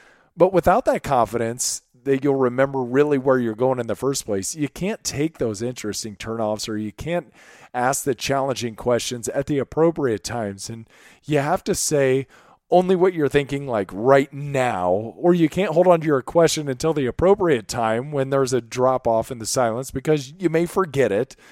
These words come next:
And that ability and that confidence, it, it's returned to me, which I'm super pumped about. I feel like I'm getting into more in-depth conversations, and it's going to really interesting places. And you're gonna hear certain parts of this on the podcast as it relates to my treatment. But another thing that came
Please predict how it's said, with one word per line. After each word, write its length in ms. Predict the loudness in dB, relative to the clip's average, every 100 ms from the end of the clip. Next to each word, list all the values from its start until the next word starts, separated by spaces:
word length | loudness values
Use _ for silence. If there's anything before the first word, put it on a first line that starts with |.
| -20 -20 -14
And 160 | -6 0
that 140 | 2
ability 480 | 4 4 4 2 2
and 100 | 0
that 160 | -2 -4
confidence, 640 | -2 -2 0 -2 -2 -6 -2
it, 220 | -2 -2
it's 240 | -4 -2 -2
returned 440 | -4 0 2 2
to 60 | -2
me, 200 | -2 -2
which 240 | -4 -6
I'm 140 | -6
super 480 | -4 0 2 2 2
pumped 280 | 0 -4 -8
about. 320 | -10 -8 -8
I 80 | -10
feel 200 | -6 -4
like 180 | -4 -6
I'm 100 | -4
getting 300 | -2 -2 -2
into 160 | -6
more 340 | -4 2 4 2
in-depth 400 | -2 -2 -2 -2
conversations, 880 | -6 -4 -4 -2 -2 -2 -4 -6 -4
and 220 | -6 -8 -20 -20 -20 _ _ -4
it's 200 | -4 0
going 260 | 0 0
to 80 | -2
really 440 | 0 2 2 2
interesting 520 | 0 -4 -6 -6 -8 -8
places. 600 | -4 -2 -2 -4 -6 -10
And 220 | -12 -14 -4
you're 160 | -2
gonna 140 | 0 0
hear 240 | 2 2
certain 360 | 2 0 0 -2
parts 360 | -2 -2 -2
of 140 | -6 -2
this 240 | -2 -2
on 100 | -4
the 80 | -6
podcast 580 | -6 -6 -6 -6 -4 -6
as 160 | -6
it 100 | -6
relates 420 | -6 -4 -4 -4 -6
to 80 |
my 160 | -8 -10
treatment. 440 | -8 -6 -6 -8
But 140 | -6 -6
another 360 | -6 -4 -4
thing 260 | -4 -6 -8
that 160 | -10 -8
came 400 | -10 -10 -12